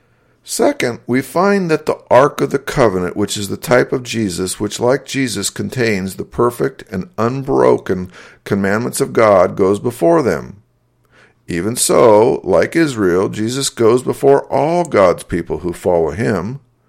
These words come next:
We also learn that the Ark, Jesus,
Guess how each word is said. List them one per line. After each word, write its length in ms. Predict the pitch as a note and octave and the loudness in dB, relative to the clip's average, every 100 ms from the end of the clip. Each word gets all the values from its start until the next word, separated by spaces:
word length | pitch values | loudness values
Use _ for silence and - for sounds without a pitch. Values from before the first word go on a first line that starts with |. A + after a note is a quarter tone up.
| _ _ _ - - - | _ _ _ -20 -20 -2
We 140 | A#2+ | 2
also 340 | G#2 C3+ - | 4 2 2
learn 340 | C#3+ A#2 A#2 A2+ | 0 0 0 0
that 160 | G#2 | -2
the 100 | - | -4
Ark, 600 | - B2+ G2 A2 A#2+ - _ - | 0 2 4 2 -4 -20 _ -14
Jesus, 680 | A#2 C#3 G#2 F2+ G#2 - | -4 -4 -2 -4 -6 -8